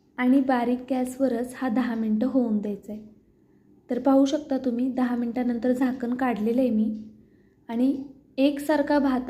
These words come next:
असा हलवून घ्यायचा, खालीवर करून घ्यायचा आहे. खूप जास्त भाताला असा, अ, हलवायचं नाही आहे जशी आपण भाजी हलवतो, नाहीतर मग तांदळाचे तुकडे पडतील.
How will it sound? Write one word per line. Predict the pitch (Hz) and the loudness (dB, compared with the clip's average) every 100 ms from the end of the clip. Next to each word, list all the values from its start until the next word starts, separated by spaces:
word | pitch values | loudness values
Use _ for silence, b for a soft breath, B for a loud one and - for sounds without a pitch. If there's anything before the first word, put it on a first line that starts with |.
| - | -6
असा | 226 269 | -4 -2
हलवून | 254 240 226 233 | 0 0 0 0
घ्यायचा, | 247 262 - 214 220 - - - - | 0 0 -2 -4 -6 -8 -14 -20 -10
खालीवर | - 254 262 311 | 0 2 4 4
करून | 320 294 247 240 | 4 2 2 0
घ्यायचा | 247 - 220 | -2 -2 -6
आहे. | 254 - B B B _ | -8 -12 B B B _
खूप | - 330 302 | 4 4 6
जास्त | 285 254 - 277 | 2 2 2 2
भाताला | 277 269 254 247 | 2 2 0 2
असा, | 247 247 277 - - - | 0 -2 -6 -8 -18 -10
अ, | 226 220 208 214 | -6 -2 -2 0
हलवायचं | 254 247 247 240 269 | 0 2 0 0 0
नाही | 254 | 2
आहे | 240 | 2
जशी | 214 214 | 0 -4
आपण | 233 240 233 | -6 -6 -2
भाजी | 233 208 233 | -2 -2 -2
हलवतो, | 214 202 196 226 277 - b b b - | -2 -2 -4 -6 -8 -10 b b b -2
नाहीतर | 262 254 262 | 0 2 4
मग | 269 285 | 4 2
तांदळाचे | 269 226 220 220 | 0 0 -2 -2
तुकडे | 254 254 220 | -4 -4 -4
पडतील. | - 226 - 220 220 | -4 -6 -6 -8 -10